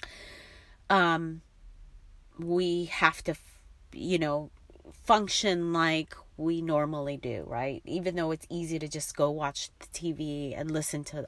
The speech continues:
all of the stuff that's happening. But, um, the best thing to do is just, like, take on whatever we can and speak the positive. If you're feeling scared, eh, or have anxiety of any sort, I'm telling you, just go and start writing.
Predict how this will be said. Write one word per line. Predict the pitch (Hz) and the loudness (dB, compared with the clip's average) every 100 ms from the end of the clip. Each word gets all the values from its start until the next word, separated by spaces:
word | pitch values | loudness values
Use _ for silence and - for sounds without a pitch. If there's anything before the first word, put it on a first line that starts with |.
| - | -4
all | 147 143 | 2 2
of | 131 | 0
the | - | -6
stuff | - - 113 110 - - - - - | -6 -2 -2 -4 -10 -20 -20 -20 -10
that's | 151 - | -8 -8
happening. | 151 - - - - - - - - - | -6 -8 -8 -16 -18 -20 -20 -20 -20 -6
But, | 160 151 143 - | 0 0 0 -2
um, | - 160 151 156 156 | -2 0 -2 -4 -6
the | 156 | -4
best | 156 151 | -2 -2
thing | - 151 | -6 -6
to | 151 | -6
do | 151 151 | -4 -4
is | 151 | -6
just, | - 147 - | -8 -8 -6
like, | 139 135 - | -8 -8 -12
take | - 165 160 | -6 -6 -4
on | 151 151 156 151 | -4 -4 -6 -8
whatever | - 156 147 147 156 | -8 -4 -2 -2 -4
we | 175 | -6
can | - 233 196 147 143 147 - - | -6 -2 0 -2 -4 -8 -14 -12
and | - 160 156 | -2 -2 -2
speak | - - 180 | -4 -6 -2
the | 208 | -4
positive. | 196 170 160 160 151 160 | 2 2 2 -2 -4 -6
If | - | -6
you're | 170 | -4
feeling | 165 - 190 196 208 208 | -4 -2 4 4 6 2
scared, | 196 - - 185 175 170 156 147 156 | 0 -2 2 6 8 8 4 2 0
eh, | 151 151 | 0 0
or | - 147 | -2 -4
have | 147 170 175 | -2 -2 0
anxiety | 180 175 151 143 151 151 147 - | -2 0 2 2 0 -4 -4 -2
of | 147 | 0
any | 151 165 165 | 0 0 -2
sort, | - 160 147 - - - - - | -4 0 0 -2 -10 -20 -20 -14
I'm | - 147 | -8 -6
telling | 160 156 160 165 | -2 0 0 -2
you, | 160 | -4
just | 151 - - | -6 -10 -2
go | 143 143 143 | 2 2 2
and | 156 156 | -2 -6
start | 143 139 | -6 -6
writing. | 139 135 127 139 139 | -4 -4 -4 -6 -10